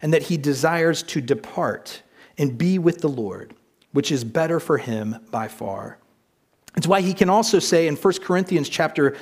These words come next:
fifteen, verse fifty-five, "Where, O death, is your victory? Where, O death,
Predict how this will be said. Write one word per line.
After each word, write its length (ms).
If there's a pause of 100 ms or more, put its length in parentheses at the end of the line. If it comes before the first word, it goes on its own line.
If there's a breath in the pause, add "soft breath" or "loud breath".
fifteen, 840 (180 loud breath)
verse 220
fifty-five, 880
"Where, 340
O 160
death, 480
is 220
your 100
victory? 640 (500 soft breath)
Where, 500
O 200
death, 500